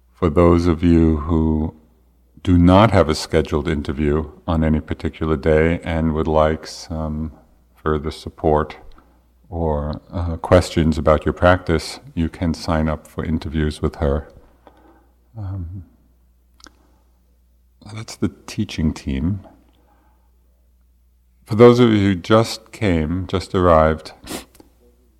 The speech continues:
there is a person that we have,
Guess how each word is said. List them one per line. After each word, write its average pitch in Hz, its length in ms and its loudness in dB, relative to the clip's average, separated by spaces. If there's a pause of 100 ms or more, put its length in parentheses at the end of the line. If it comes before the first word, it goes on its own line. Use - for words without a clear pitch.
there 98 200 8
is 113 160 4
a 120 60 4
person 104 920 -2 (380)
that 90 200 -6
we 92 180 -4
have, 87 720 -6